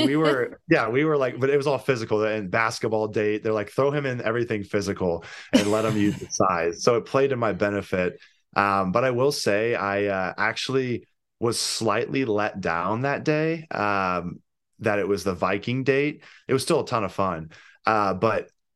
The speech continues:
Speaker 1: they, we had found out, we had a little, uh, a date card, and it was a clue that we
Speaker 2: Oh, yeah.
Speaker 1: realized we were
Speaker 2: The
Speaker 1: going to
Speaker 2: clues.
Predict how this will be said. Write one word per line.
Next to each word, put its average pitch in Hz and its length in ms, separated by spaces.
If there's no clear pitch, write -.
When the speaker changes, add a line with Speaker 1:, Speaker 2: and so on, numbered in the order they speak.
Speaker 1:
they, 120 600
we 117 200
had 123 120
found 113 320
out, 107 160
we 101 60
had 101 80
a 90 160
little, 98 260
uh, 90 480
a 92 100
date 107 220
card, 80 260
and 92 80
it 95 40
was 90 100
a 85 60
clue 98 640
that 87 320
we - 60
Speaker 2:
Oh, 104 120
yeah. 90 160
Speaker 1:
realized 117 400
we 104 80
were - 140
Speaker 2:
The 214 80
Speaker 1:
going - 120
to 226 240
Speaker 2:
clues. 208 320